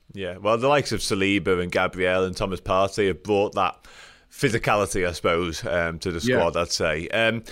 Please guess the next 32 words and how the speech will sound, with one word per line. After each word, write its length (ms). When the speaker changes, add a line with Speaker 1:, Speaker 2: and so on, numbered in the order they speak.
Speaker 1:
just 160
before 260
we 140
do 400
look 320
more 180
closely 400
at 140
this 160
game 320
then, 280
um, 300
just 260
to 80
finish 280
on 120
Arteta, 560
moreover, 800
style-wise, 1040
like, 160
we've 120
seen 280
Arsenal 400
over 160
the 80
years 260
play 260
a 60
very 300
fluid 520
passing 380
style, 420